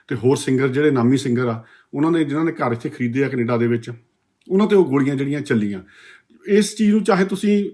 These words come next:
ਜਿੱਧਰ ਨੂੰ ਮਰਜ਼ੀ ਲੈ ਜਾਓ, ਲੇਕਿਨ ਕੁੱਲ ਮਿਲਾ ਕੇ ਜਦੋਂ ਰਿਜ਼ਲਟ ਨਿਕਲਦਾ, ਇਹ ਨਿਕਲਦਾ ਕਿ ਇਹ, ਇਹ ਸਾ-, ਸਾਰਾ ਸਿਸਟਮ ਜਿਹੜਾ ਗੈਂਗਸਟਰਵਾਦ ਆ, ਇਹ ਜਿਹੜਾ ਆ, ਇਹ ਸਰਕਾਰਾਂ ਦਾ ਜਾਂ ਪੈਦਾ ਕੀਤਾ ਹੋਇਆ ਜਾਂ ਸਰਕਾਰਾਂ ਨੇ ਫੈਲਾਇਆ ਹੋਇਆ, ਇਹ ਖਾਸ ਤੌਰ ਤੇ ਪੰਜਾਬ ਦੇ, ਦੇ ਆਈਆਂ ਸਰਕਾਰਾਂ, ਇੰਡੀਆ ਦੀਆਂ ਸਰਕਾਰਾਂ ਨੇ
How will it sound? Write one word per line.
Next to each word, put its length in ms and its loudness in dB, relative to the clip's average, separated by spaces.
ਜਿੱਧਰ 260 0
ਨੂੰ 100 4
ਮਰਜ਼ੀ 260 0
ਲੈ 120 2
ਜਾਓ, 120 2
ਲੇਕਿਨ 380 2
ਕੁੱਲ 340 2
ਮਿਲਾ 200 6
ਕੇ 80 0
ਜਦੋਂ 180 2
ਰਿਜ਼ਲਟ 260 0
ਨਿਕਲਦਾ, 320 0
ਇਹ 120 0
ਨਿਕਲਦਾ 300 -2
ਕਿ 220 -8
ਇਹ, 220 2
ਇਹ 100 -4
ਸਾ-, 260 -8
ਸਾਰਾ 320 -4
ਸਿਸਟਮ 380 -8
ਜਿਹੜਾ 160 -4
ਗੈਂਗਸਟਰਵਾਦ 640 -6
ਆ, 140 -12
ਇਹ 120 2
ਜਿਹੜਾ 340 -2
ਆ, 100 -10
ਇਹ 100 -4
ਸਰਕਾਰਾਂ 500 -4
ਦਾ 280 -4
ਜਾਂ 120 -4
ਪੈਦਾ 240 -2
ਕੀਤਾ 240 -4
ਹੋਇਆ 120 -2
ਜਾਂ 80 4
ਸਰਕਾਰਾਂ 420 -2
ਨੇ 100 0
ਫੈਲਾਇਆ 360 -4
ਹੋਇਆ, 340 -2
ਇਹ 140 -6
ਖਾਸ 220 -8
ਤੌਰ 100 -8
ਤੇ 60 -2
ਪੰਜਾਬ 480 0
ਦੇ, 80 -6
ਦੇ 180 -6
ਆਈਆਂ 220 0
ਸਰਕਾਰਾਂ, 400 -4
ਇੰਡੀਆ 200 0
ਦੀਆਂ 120 0
ਸਰਕਾਰਾਂ 380 -8
ਨੇ 180 -12